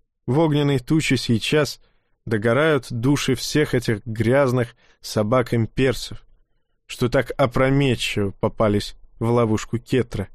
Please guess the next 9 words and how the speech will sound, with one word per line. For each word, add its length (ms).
Видимо, 640
они 260
хотят 480
пролететь 720
над 300
лагерем 540
своих 400
победителей, 720
поскрежетать 880